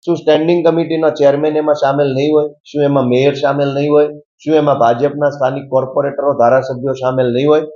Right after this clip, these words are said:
બધા જ સામેલ હતા. હપ્તા લેવામાં, તોડ કરવામાં, ગેરકાયદેસર બાંધકામ કરાવવા દેવામાં ભાજપના તમામ નેતા સામેલ હતા.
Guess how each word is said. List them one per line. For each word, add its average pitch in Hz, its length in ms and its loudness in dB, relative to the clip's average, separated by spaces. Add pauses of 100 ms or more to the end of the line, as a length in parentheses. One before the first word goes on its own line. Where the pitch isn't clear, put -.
(320)
બધા 185 220 2
જ - 40 -2
સામેલ 233 360 -2
હતા. - 320 -6 (260)
હપ્તા 180 300 0
લેવામાં, 160 460 2
તોડ 151 300 -4
કરવામાં, 147 500 0
ગેરકાયદેસર 143 640 -4
બાંધકામ 143 540 -2 (520)
કરાવવા 185 480 2
દેવામાં 175 600 -2 (280)
ભાજપના 185 540 -2
તમામ 196 280 2
નેતા 208 220 2
સામેલ 185 340 0
હતા. 135 240 -6